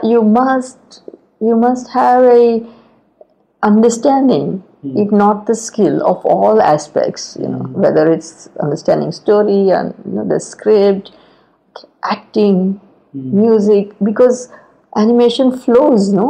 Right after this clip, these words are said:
Speaker 1: with music.
Speaker 2: Correct, correct.
Speaker 1: And it, it, it's so, uh, you have to understand psychology,
Speaker 2: Mm.
Speaker 1: because you have to be able to create characters that, you know, are very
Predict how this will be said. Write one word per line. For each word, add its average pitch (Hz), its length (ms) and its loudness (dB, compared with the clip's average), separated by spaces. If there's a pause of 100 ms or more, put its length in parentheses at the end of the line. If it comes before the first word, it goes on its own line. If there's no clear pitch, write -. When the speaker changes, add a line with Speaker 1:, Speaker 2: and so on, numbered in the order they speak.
(120)
Speaker 1:
with 262 160 -2
music. 185 540 0
Speaker 2:
Correct, 131 400 -6
correct. - 140 -20 (300)
Speaker 1:
And 175 160 -2
it, - 120 -4 (120)
it, 208 140 -8 (120)
it's 202 140 -6
so, 254 440 4
uh, 196 120 4 (120)
you 208 60 4
have 208 160 2
to 240 80 2
understand 202 500 0
psychology, 220 840 -2 (260)
Speaker 2:
Mm. 139 120 -10
Speaker 1:
because 202 300 2
you 214 100 4
have 214 180 2
to 233 80 -2
be 220 120 2
able 214 220 2
to 226 80 0
create 220 400 2
characters 208 1120 0 (460)
that, 208 260 0
you 220 80 2
know, 254 280 -2 (300)
are 202 180 0
very 233 180 4